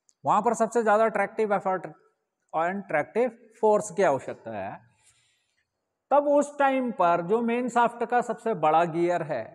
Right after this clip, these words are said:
इसमें दांत कितने थे? ट्वेंटी नाइन है ना,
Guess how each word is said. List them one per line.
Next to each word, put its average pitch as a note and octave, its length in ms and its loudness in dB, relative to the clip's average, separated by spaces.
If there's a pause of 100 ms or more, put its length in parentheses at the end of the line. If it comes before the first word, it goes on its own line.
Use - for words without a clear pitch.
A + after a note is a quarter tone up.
(880)
इसमें E3+ 380 -6
दांत F3 280 -2
कितने F#3 260 -6
थे? F#3+ 160 -4 (2000)
ट्वेंटी E3 220 0
नाइन F3+ 280 -2
है F#3+ 80 -8
ना, A3+ 160 -10